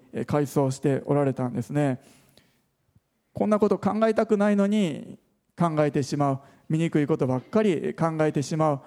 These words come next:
え、人が幸せなのを見て素直に一緒に喜ぶことができたらいいのに、え、なぜか比べて、え、嫉妬したり、え、自分が惨めになってしまったり、え、時には、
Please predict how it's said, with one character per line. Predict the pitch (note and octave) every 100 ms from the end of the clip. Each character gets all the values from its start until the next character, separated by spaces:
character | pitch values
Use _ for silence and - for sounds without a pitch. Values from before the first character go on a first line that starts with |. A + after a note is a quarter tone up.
| - - - -
え、 |
人 | D3 G3+
が | F3
幸 | D#3 F3+ F3
せ | F3
な | F3 E3
の | D3+
を |
見 | D#3
て | E3+ E3
素 | -
直 | F#3 G#3
に | A3+ F3
一 |
緒 | - A#3
に | A3
喜 | G3
ぶ | G3 G3+ G3+
こ | G3+
と | G3
が | F3
で | F#3
き |
た | - E3+
ら | D#3+
い | F3+
い |
の | E3+
に、 | F3 F3 C#3 - - _
え、 | -
な | D3+ D#3+
ぜ | F#3+
か | F#3 C#3 A#2 -
比 | E3 D3+
べ | C3
て、 | C3 F#3+ D#3 - -
え、 | -
嫉 | C#3 -
妬 | D3+
し | C3+
た | C#3+
り、 | C3 B2+ - -
え、 |
自 | C3+ C#3
分 | C#3 C#3+
が | E3+
惨 | D3 E3
め | D#3 C3+
に | C3+ -
な | C3 C3+
っ |
て | -
し | B2+ E3
ま | C#3+
っ |
た | -
り、 | C3 B2+ - - -
え、 |
時 | E3+ F3 G3+
に | F#3+
は、 | F3+ F3